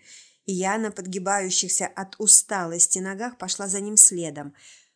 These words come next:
Выйдя на улицу, я глубоко втянула прохладный воздух.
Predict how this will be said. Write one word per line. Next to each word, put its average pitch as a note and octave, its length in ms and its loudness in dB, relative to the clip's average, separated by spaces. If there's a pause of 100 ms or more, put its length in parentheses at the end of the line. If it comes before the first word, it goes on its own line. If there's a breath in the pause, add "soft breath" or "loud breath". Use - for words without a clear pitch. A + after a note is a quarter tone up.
Выйдя A#3 340 -2
на A#3 180 -2
улицу, A#3 460 0
я G3+ 200 -6
глубоко G3 460 -6
втянула A3 520 -4
прохладный F#3 560 -8
воздух. D#3 560 -8